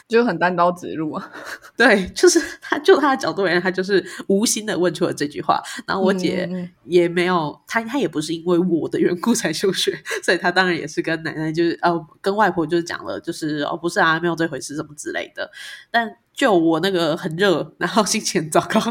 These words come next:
Speaker 2: 然后又听到这句话，这真的让我记得很印象深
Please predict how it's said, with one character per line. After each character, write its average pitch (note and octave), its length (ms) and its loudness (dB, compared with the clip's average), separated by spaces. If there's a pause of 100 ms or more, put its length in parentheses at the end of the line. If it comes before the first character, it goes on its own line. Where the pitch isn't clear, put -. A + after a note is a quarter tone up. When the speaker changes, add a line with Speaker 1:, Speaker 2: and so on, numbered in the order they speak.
(140)
Speaker 2:
然 A3 100 0
后 A#3 80 4
又 C4 60 2
听 C4+ 140 4
到 A#3 100 2
这 A#3+ 140 0
句 A3+ 140 0
话， G3+ 220 4 (480)
这 E4+ 140 2
真 C#4+ 140 2
的 G#3+ 40 2
让 G3 180 4
我 D3 240 0
记 F3 280 -8
得 D3+ 100 0
很 - 280 -6
印 F3+ 120 -6
象 D3+ 200 -4
深 - 200 -8